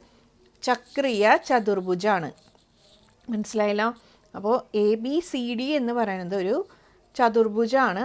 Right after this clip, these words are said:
അതൊരു ചക്രീയ ചതുർഭുജാണ്. ഇതിൻ്റെ നാല് മൂലകളും ഒരു വൃത്തത്തിലെ ബിന്ദുക്കളായിട്ട് വരും.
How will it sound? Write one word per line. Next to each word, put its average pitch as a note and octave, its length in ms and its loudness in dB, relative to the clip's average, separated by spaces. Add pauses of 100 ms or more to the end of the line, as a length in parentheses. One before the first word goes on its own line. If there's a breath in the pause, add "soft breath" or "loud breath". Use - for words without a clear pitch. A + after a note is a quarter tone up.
അതൊരു A3 220 -2 (120)
ചക്രീയ A#3 460 -4 (120)
ചതുർഭുജാണ്. G3 720 -2
ഇതിൻ്റെ F#3+ 260 -4 (120)
നാല് G3+ 400 0
മൂലകളും G#3 520 -2 (480 loud breath)
ഒരു B3+ 220 2
വൃത്തത്തിലെ B3+ 640 0
ബിന്ദുക്കളായിട്ട് A3+ 800 0
വരും. G3+ 220 -4